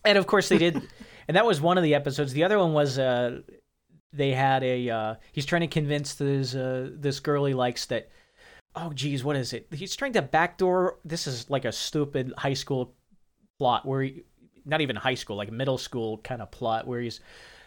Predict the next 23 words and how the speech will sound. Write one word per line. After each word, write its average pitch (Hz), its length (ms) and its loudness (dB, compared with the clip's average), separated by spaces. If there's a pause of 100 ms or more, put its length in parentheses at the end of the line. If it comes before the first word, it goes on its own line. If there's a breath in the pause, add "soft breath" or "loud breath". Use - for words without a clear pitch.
(160 loud breath)
wants 208 300 0
to 208 80 0
kiss 214 340 2
this 170 220 0
girl, 165 360 6
and 143 100 2
so 156 100 2
he's, 143 120 0
"Oh, 254 140 4
well, 175 240 4
we'll 208 140 2
make 214 160 0
a 165 40 2
movie 156 340 4
where, 135 220 0
where 143 200 -2
it's 139 120 -2
in 151 80 0
the 135 80 0
script." - 400 -2
And 123 140 -6
so, 127 340 2
um, 110 360 -4